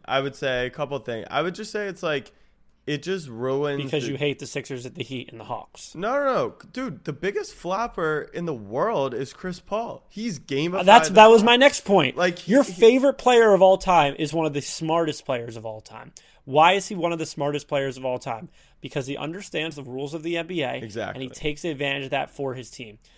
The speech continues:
Speaker 2: So, uh, you know what? A little consistency.
Speaker 1: No,
Speaker 2: If
Speaker 1: no,
Speaker 2: you
Speaker 1: no.
Speaker 2: can, if you can
Speaker 1: The
Speaker 2: hold Chris Paul to being so smart for doing this, but get so mad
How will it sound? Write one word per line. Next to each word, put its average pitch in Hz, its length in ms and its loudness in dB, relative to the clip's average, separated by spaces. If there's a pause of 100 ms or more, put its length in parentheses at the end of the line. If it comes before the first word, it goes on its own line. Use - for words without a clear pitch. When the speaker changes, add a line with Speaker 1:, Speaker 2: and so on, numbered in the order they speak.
(120)
Speaker 2:
So, 165 280 -2
uh, - 200 -14
you 226 160 -8
know 220 140 -2
what? 214 160 2
A 196 40 0
little 202 280 0
consistency. 135 960 -14 (220)
Speaker 1:
No, 180 100 0
Speaker 2:
If 262 100 2
Speaker 1:
no, 320 60 0
Speaker 2:
you 285 100 2
Speaker 1:
no. 160 60 -2
Speaker 2:
can, 196 300 -6
if 147 160 -6
you 208 100 -8
can 262 160 2
Speaker 1:
The - 60 0
Speaker 2:
hold 202 260 2
Chris - 220 -2
Paul 214 260 2
to 180 60 0
being 151 200 -4
so 180 320 -4
smart 202 400 -4
for 196 80 -8
doing 170 280 -4
this, 131 200 -10 (280)
but 151 100 -4
get 156 140 -6
so 190 400 -4
mad 196 500 -8